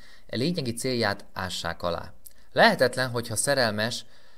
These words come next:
ö, spontaneitást és szabadságot elvárások, formaságok, külsőségek és előírások váltják fel, mégis megmaradjon a kapcsolat korábbi minősége. Most képzeljük el, hogy férj és feleség csúnyán összevesztek,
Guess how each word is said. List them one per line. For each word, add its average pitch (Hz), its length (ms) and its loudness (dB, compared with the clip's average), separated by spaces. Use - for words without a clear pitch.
ö, 104 220 0
spontaneitást 110 1000 0
és 107 100 -2
szabadságot 110 760 0
elvárások, 113 760 0
formaságok, 107 760 -2
külsőségek 104 760 0
és 107 180 -2
előírások 101 720 0
váltják 98 420 0
fel, 104 340 -2
mégis 120 340 0
megmaradjon 98 480 0
a 98 80 -4
kapcsolat 101 460 -2
korábbi 92 340 -2
minősége. 87 680 -6
Most - 120 -8
képzeljük 147 460 4
el, 135 360 6
hogy 107 160 -6
férj 139 340 2
és 107 180 0
feleség 110 480 2
csúnyán 117 360 -4
összevesztek, 101 760 -2